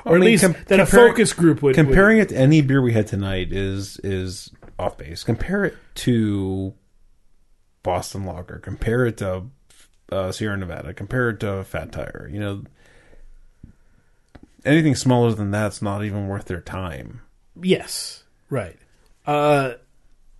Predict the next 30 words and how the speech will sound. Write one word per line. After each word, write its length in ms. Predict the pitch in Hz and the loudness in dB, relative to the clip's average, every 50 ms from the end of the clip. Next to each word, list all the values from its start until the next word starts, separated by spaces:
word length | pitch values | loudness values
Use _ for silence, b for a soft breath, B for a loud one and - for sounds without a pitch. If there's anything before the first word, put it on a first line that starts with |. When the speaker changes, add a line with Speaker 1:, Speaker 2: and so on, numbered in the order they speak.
| - - | -10 -2
Speaker 1:
yeah, 160 | 98 202 170 | 0 0 0
and 260 | 160 151 170 175 180 185 | 0 -2 0 2 2 4
that, 140 | 180 180 160 | 2 2 2
and 260 | 151 151 151 151 147 | 0 0 0 0 0
that's 260 | 147 131 131 131 - - | 0 -2 -2 -4 -4 -4
the 100 | 165 - | -4 0
problem, 380 | - 175 165 127 98 95 107 113 | 2 0 0 0 -2 -8 -10 -8
right? 120 | 123 123 | -6 -4
That's 180 | 135 135 123 - | -4 -4 -6 -6
part 420 | - - - - 156 170 180 160 | -10 -10 -2 2 4 4 4 4
of 100 | 139 120 | 2 0
the 80 | 120 104 | -2 -8
problem 400 | - 147 151 - 131 117 110 147 | -4 -4 -4 -4 -4 -6 -6 -6
Speaker 2:
It's 80 | 117 | -4
Speaker 1:
was 80 | 120 120 | 0 4
Speaker 2:
part 140 | 151 151 151 | 4 4 4
of 60 | 135 | 4
the 60 | 135 | 2
Speaker 1:
that, 60 | 123 120 | 2 2
Speaker 2:
problem. 240 | - 143 98 120 B B B B B | 0 0 0 -4 B B B B B
Speaker 1:
was 260 | - 147 135 127 127 | -2 0 0 0 0
that 260 | 139 139 139 147 139 127 | -2 -4 -4 -4 -6 -2
they, 320 | 139 139 147 151 147 160 | 2 2 2 2 2 -2
the, 260 | 147 139 147 151 165 | 0 2 4 4 4
the 260 | 175 160 143 143 139 | 2 0 -2 0 0
economies 760 | 135 131 - - - 165 175 185 175 180 180 180 175 175 151 131 | 0 -2 -4 -2 -2 -2 -2 -2 -2 -2 -2 0 0 0 0 -2
that 140 | 147 131 | -2 0
they're 200 | 131 143 143 147 151 | 0 2 4 4 4
working 420 | 143 147 143 135 - - 120 117 117 | 4 4 2 2 0 -6 -8 -6 -6
with, 420 | 113 107 98 95 - - - | -6 -8 -8 -10 -12 -16 -20